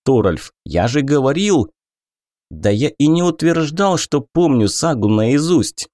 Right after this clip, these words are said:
стал оправдываться то ли Эйнар, то ли Эйрик. «Там вообще половина нашей округи была,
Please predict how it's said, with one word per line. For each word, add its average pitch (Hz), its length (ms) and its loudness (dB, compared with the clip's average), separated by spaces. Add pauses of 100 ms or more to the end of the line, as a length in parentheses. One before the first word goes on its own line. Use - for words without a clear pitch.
(120)
стал - 400 -4
оправдываться 107 840 0
то - 160 -4
ли - 280 -2
Эйнар, 113 580 0
то 110 100 -2
ли 107 240 -2
Эйрик. 92 520 0 (540)
«Там 117 200 0
вообще 170 380 -2
половина 170 520 0
нашей 139 380 0
округи 143 400 -2
была, 117 520 0